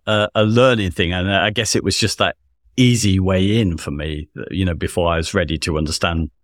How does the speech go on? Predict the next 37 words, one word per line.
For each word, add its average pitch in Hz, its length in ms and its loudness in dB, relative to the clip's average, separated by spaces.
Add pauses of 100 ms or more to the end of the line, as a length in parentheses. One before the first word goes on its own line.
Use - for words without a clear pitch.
(140)
these 87 200 0
concepts. - 580 -2
And, 78 300 -2
you 87 160 -2
know, 52 100 -6
I 76 100 -4
was 71 140 -4
going 71 200 -2
from 69 260 -6
straight - 500 -6 (140)
pages 85 540 -4
really 76 300 -2 (380)
with 80 240 -4
H 82 200 -4
T 90 60 -4
M 76 100 0
L 78 100 0
and 78 100 -2
C 82 200 0
S 71 180 -2
S 90 220 -2
and 73 160 -6
got 78 220 -6
into 78 240 -6
that. 78 220 -4
But, - 320 -4
uh, 82 140 2 (380)
so - 120 2
yeah, 156 240 2
it's 143 140 0
a 156 60 2
slightly 220 420 2
different 113 340 0
route 139 200 2
'cause 107 180 0
you 123 180 4
already, 120 380 2